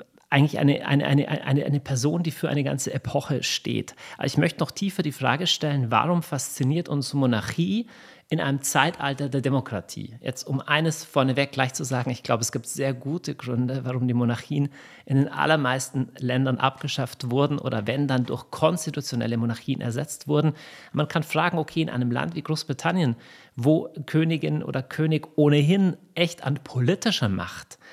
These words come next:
nichts zu sagen haben, warum gibt es sie überhaupt und warum fasziniert es uns überhaupt? Ich glaube, es fasziniert uns deshalb,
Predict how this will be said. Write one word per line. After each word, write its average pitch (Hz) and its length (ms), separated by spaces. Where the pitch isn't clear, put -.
nichts - 500
zu 139 120
sagen 120 480
haben, 104 320
warum 117 300
gibt - 240
es 202 160
sie 208 100
überhaupt 165 520
und 135 140
warum 127 220
fasziniert 143 880
es - 140
uns 117 200
überhaupt? - 460
Ich - 220
glaube, 170 300
es - 140
fasziniert 139 640
uns - 240
deshalb, 165 580